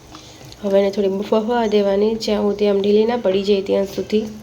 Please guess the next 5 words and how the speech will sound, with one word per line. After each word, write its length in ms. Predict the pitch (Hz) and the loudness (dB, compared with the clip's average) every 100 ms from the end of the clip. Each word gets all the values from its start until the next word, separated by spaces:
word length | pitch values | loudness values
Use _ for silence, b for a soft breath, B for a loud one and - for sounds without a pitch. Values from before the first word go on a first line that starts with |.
| - - - - - - - - - - | -18 -20 -20 -20 -20 -18 -18 -18 -16 -8
ને 240 | 202 190 196 | -2 0 0
પછી 400 | 208 214 - 226 | -2 -2 -2 0
આપણે 420 | 208 208 254 311 - - | 0 0 0 -4 -8 -8
પાકી 260 | 233 240 208 | -6 -2 0
જશે. 520 | 202 196 - 202 196 | 2 0 -2 -4 -4